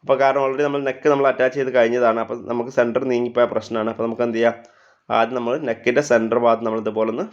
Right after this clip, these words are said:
പിൻ ചെയ്ത് അറ്റാച്ച് ചെയ്യുന്നുണ്ട്. അതുപോലെ താഴെ നമ്മൾ സെൻറ്റർ മാറിപ്പോകാതിരിക്കാൻ വേണ്ടി ഒന്ന് പിൻ ചെയ്ത് കൊടുക്കാം. അതുപോലെ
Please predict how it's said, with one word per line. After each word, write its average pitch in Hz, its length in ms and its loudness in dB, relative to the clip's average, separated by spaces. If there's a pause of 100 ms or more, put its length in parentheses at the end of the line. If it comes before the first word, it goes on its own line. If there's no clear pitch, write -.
(140)
പിൻ 113 120 -2 (100)
ചെയ്ത് 113 200 2
അറ്റാച്ച് 107 300 2
ചെയ്യുന്നുണ്ട്. 110 340 2 (580)
അതുപോലെ 113 340 0 (200)
താഴെ 113 380 2
നമ്മൾ 113 180 -4 (120)
സെൻറ്റർ 110 260 -2 (100)
മാറിപ്പോകാതിരിക്കാൻ 110 640 0
വേണ്ടി 110 220 0
ഒന്ന് 120 260 -2
പിൻ 117 120 2 (100)
ചെയ്ത് 113 220 4
കൊടുക്കാം. 107 280 2 (500)
അതുപോലെ 123 320 4